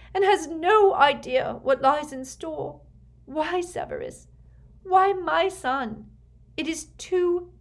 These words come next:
dangerous. This is vengeance for Lucius's mistake. I know it. Snape said nothing.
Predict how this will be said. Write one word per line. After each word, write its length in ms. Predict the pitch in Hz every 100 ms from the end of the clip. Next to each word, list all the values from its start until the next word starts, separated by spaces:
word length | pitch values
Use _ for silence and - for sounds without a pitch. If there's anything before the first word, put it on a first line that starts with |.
| -
dangerous. 680 | 269 311 320 - - 226 - _ - _ _ - -
This 180 | 320 -
is 140 | 262
vengeance 560 | 226 247 254 247 214 -
for 180 | 247 233
Lucius's 640 | 233 277 277 233 208 196
mistake. 520 | 214 220 - - - -
I 100 | -
know 360 | 320 302 294 494
it. 260 | - - - - - - - - - - -
Snape 320 | - 233 202
said 240 | 170 147
nothing. 400 | - 131 - -